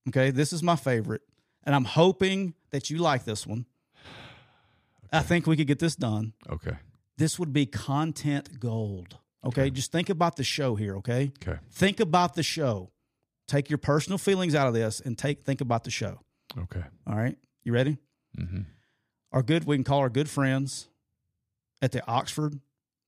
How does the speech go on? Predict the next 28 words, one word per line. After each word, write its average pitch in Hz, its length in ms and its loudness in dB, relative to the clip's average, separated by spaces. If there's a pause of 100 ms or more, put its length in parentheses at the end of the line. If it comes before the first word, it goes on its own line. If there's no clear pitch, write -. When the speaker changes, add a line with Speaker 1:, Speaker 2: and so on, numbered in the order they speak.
Speaker 1:
Police 135 200 0
Department - 400 -6 (420)
Speaker 2:
Oh, 139 140 0
God. 87 420 0
Speaker 1:
who 147 100 6
listen. 131 420 0 (1120)
And 135 160 2
then 131 200 2
the 120 80 2
loser 139 560 4
has 131 280 2
to 120 120 -6
dress 127 440 -2
up 147 520 -2
in 123 160 -2
one 131 120 -2
of 127 60 -4
those 117 220 -4
marshmallow 147 680 -2
outfits - 680 -6 (520)
and 131 160 0
let 135 200 0
the 113 80 -6
canine 135 560 0
dog 113 340 0
chase 131 300 -4
you 131 80 -4
down 117 440 -2